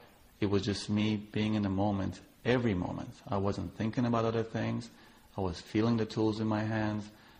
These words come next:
I was working on these motors and engines. It was an intimate experience, which is what made it holy. It was holy because I was in a moment with them. And this home was holy because I was in a moment in it.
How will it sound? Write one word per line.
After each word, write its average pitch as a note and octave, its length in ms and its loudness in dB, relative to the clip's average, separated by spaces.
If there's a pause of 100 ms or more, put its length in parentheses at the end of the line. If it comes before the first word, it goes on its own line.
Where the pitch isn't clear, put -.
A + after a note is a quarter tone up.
(200)
I G2+ 40 -2
was F#2+ 280 -2
working A2 380 4
on G#2+ 160 2
these G#2 180 0
motors G#2 380 2
and G2+ 120 0
engines. G#2 580 0 (540)
It A2+ 60 0
was A2 120 4
an G2+ 160 0
intimate A#2+ 600 2 (500)
experience, G#2+ 720 -2 (400)
which G#2 160 -2
is G#2 100 0
what G2+ 220 2
made G2 180 2
it F2+ 100 -2
holy. G2+ 520 -2 (800)
It G#2 60 -2
was G2 180 -2
holy G#2+ 460 2
because F#2 460 -2 (340)
I G#2 60 2
was G2 180 2
in G2 100 2
a F#2 60 0
moment G2+ 360 0
with - 220 -8
them. - 160 -10 (1200)
And G2 320 0 (420)
this F#2 160 -2
home C3+ 340 4
was F#2+ 160 4
holy F#2+ 460 2 (220)
because G2 340 -2
I F#2 40 2
was F#2+ 180 0
in F#2+ 100 -2
a F2+ 60 -2
moment G2 420 2
in F2 120 -6
it. - 200 -14